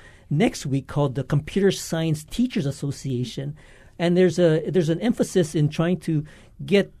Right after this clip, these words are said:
uh, computer science as a curriculum into D O E and,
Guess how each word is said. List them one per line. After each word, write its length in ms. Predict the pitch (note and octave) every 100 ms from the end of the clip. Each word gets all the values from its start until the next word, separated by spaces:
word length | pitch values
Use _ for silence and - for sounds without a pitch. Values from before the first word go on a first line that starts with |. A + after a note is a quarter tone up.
| - - - - -
uh, 220 | - D3 C#3+ - -
computer 400 | D#3+ D3+ A#3+ A3
science 480 | - F3+ F#3 F#3+ -
as 180 | C#3+
a 60 | D3+
curriculum 640 | D3+ - F3 F3+ F3+ D3 -
into 640 | D#3+ D#3 - F3 D3 C#3 - - - - C#3
D 220 | A#2 D3+ D3+
O 100 | D3
E 220 | C#3+ D#3
and, 280 | D3 C#3 B2+